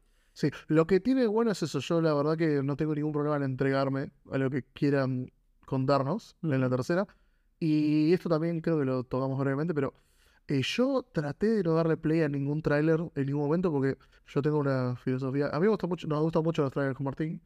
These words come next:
Speaker 2: Ujú.
Speaker 1: pero yo trato de, si sé que voy a ver una película sí o sí,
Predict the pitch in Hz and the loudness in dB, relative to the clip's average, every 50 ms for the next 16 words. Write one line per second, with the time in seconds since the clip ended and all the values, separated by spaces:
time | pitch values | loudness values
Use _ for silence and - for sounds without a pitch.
0 | _ - 165 147 147 202 233 180 185 175 175 208 240 - - - - 165 160 165 | _ -4 -2 0 0 2 4 4 4 4 2 0 -2 -4 -6 -4 -4 -2 -2 0
1 | 175 180 180 - 185 165 160 160 165 180 170 - _ - - - - 156 143 - | 0 0 0 0 0 2 2 2 2 0 -2 -6 _ -20 -18 -10 -8 -6 -6 -4
2 | - - 311 269 - 185 170 160 147 147 147 143 135 127 131 131 135 147 135 120 | -2 -2 0 0 0 2 2 2 2 0 0 -2 -2 -2 -2 -4 -2 -2 -4 -4
3 | - - - - 220 226 175 - - 156 190 220 | -6 -10 -8 -4 -2 -2 0 0 0 -2 -2 -2